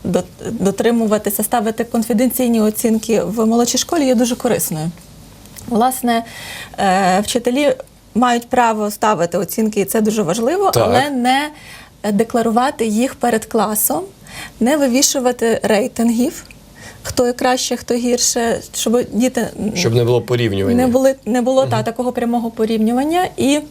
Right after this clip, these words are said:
Speaker 1: е, озвучувати ці оцінки дитині особисто, батькам особисто, на батьківських зборах не казати, що там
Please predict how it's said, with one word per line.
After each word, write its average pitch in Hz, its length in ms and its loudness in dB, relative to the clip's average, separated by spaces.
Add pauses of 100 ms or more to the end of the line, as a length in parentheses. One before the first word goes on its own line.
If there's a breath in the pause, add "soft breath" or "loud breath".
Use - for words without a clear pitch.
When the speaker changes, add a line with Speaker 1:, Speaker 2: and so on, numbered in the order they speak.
(720)
Speaker 1:
е, 208 380 2
озвучувати 262 720 0
ці 285 120 -4
оцінки 320 440 -2
дитині 254 380 0
особисто, 269 600 0 (300 loud breath)
батькам 277 440 0
особисто, 254 500 -2
на 233 100 -2
батьківських 233 440 -2
зборах 262 400 0
не 240 120 -4
казати, 240 460 -2
що 214 300 -4 (460 loud breath)
там 214 440 2